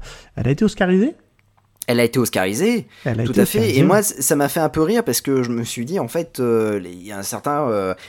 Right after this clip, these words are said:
Speaker 2: euh, tu vois, des, des critiques de cinéma et tout ça qui débarquent, qui disent : « Oh, Michel, oh, Michel. » Et tu te dis, mais attends, euh, mec, euh, <laughs> ça, elle a une carrière longue comme le bras et tu la découvres que dans ce film-là, euh, euh, remballe ton
Speaker 1: C'est
Speaker 2: papier,
Speaker 1: ça.
Speaker 2: quoi.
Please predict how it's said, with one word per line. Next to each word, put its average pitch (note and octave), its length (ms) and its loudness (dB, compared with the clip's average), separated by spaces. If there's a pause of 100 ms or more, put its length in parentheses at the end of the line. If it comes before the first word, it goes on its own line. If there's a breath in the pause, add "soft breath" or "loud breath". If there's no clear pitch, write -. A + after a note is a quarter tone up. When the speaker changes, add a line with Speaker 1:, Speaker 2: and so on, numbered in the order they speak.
(200 loud breath)
Speaker 2:
euh, E2+ 120 -8
tu - 140 -16
vois, A2 140 -2
des, G2 160 -6
des F#2+ 100 -10
critiques A#2 320 -12
de A2+ 80 -8
cinéma G#2+ 480 -2
et G2+ 60 -4
tout - 100 -14
ça C3+ 220 0
qui - 160 -14
débarquent, A2+ 380 -2
qui A2 80 -12
disent : « D3+ 260 -6
Oh, G#3 180 4
Michel, F#3+ 240 0 (140)
oh, G#3 120 2
Michel. » G#2+ 300 -6
Et G#2+ 60 -10
tu - 120 -16
te G#2+ 60 -16
dis, D#3 80 -10
mais G2 160 -8
attends, A2 400 -12
euh, F2+ 60 -14 (440)
mec, A#2 260 -6
euh, D#2 200 -6
<laughs> - 1040 -8
ça, - 160 2
elle C3 220 0
a C#3 60 0
une D3 140 -2
carrière D#3 540 4
longue D#3+ 220 2
comme F#3+ 180 2
le F3+ 140 4
bras G3 240 6
et F#3 80 -2
tu - 160 -8
la C3+ 100 4
découvres C#3+ 300 -2
que F3+ 100 -2
dans D#3 140 -2
ce C#3+ 140 -4
film-là, E3+ 400 2
euh, A2+ 220 2 (680 loud breath)
euh, G2+ 220 -8
remballe A#2 260 2
ton - 80 -8
Speaker 1:
C'est C3+ 120 0
Speaker 2:
papier, A#2+ 160 0
Speaker 1:
ça. - 40 -4
Speaker 2:
quoi. G2+ 200 0